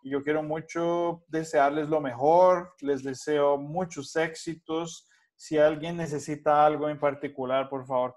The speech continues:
contáctenme. Veo gente aquí de México, de Colombia, de Perú, de Argentina, de Chile. Hay gente que ya, mucha gente se ha entrenado,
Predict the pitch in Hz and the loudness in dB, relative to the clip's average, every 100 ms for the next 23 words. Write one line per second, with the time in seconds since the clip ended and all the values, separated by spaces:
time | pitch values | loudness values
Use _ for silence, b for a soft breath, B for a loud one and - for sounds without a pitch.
0 | - 127 120 143 156 - 156 151 151 147 | -8 -10 -2 2 2 0 -10 -8 -6 -6
1 | 131 139 139 143 139 139 135 127 123 151 | -2 0 -2 -6 -6 -6 -8 -8 -6 -6
2 | 151 143 131 127 - 120 147 147 135 139 | -6 -8 -8 -8 -10 -6 -6 -6 -8 -8
3 | - 117 135 147 135 127 123 120 - 160 | -8 -6 -4 -2 -4 -6 -12 -20 -14 -12
4 | 151 135 120 _ - 160 151 151 - b | -8 -8 -10 _ -10 -6 -4 -6 -8 b
5 | b b b - 139 151 175 175 160 143 | b b b -4 -2 -2 -4 -2 -2 2
6 | 147 151 156 190 180 185 170 - 165 170 | 0 0 -6 -6 -4 -4 -6 -6 -4 -4
7 | 170 165 151 160 165 139 156 | -2 -2 2 6 6 6 2